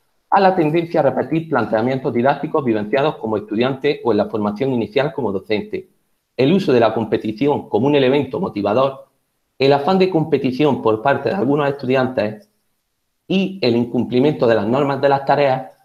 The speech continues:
para lograr la victoria a toda costa. Pero realmente, ¿qué es el aprendizaje cooperativo? Fernández Río lo define como una metodología educativa basada en el trabajo en pequeños grupos, normalmente heterogéneos,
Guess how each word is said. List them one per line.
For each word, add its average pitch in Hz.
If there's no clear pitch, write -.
para 170
lograr 160
la 147
victoria 165
a 113
toda 107
costa. -
Pero 139
realmente, 120
¿qué 180
es 180
el 202
aprendizaje 139
cooperativo? -
Fernández 165
Río 160
lo 180
define 160
como 113
una 208
metodología 131
educativa 131
basada 170
en 139
el 104
trabajo 127
en 107
pequeños 107
grupos, 131
normalmente 156
heterogéneos, 107